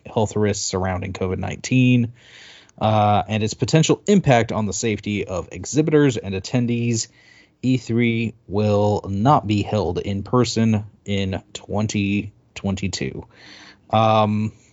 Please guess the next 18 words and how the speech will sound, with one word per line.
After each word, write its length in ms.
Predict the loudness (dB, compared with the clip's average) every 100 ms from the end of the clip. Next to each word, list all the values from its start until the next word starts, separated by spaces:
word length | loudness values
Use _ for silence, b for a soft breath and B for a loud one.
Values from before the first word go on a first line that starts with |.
| b b _ _ _ _ _ _ -2
they 260 | 2 2
had 320 | 0 -2 -4
planned 840 | -6 -8 -2 0 2 2 0 -4 -14
to, 360 | 0 2 4 2
to 160 | 2 4
hold 220 | 4 4
the 240 | 2 0 -4 -20 _
event 300 | -2 0 0
in 160 | 0 0
person, 520 | 2 2 0 -4 -4 B B B B B
and 120 | -4 0
now 340 | 4 4 2
I 100 | 0
know 220 | 0 2 2
there's 220 | 2 -2
kind 220 | -2 0
of 120 | -2
some 480 | -4 -4 -2 -4 -6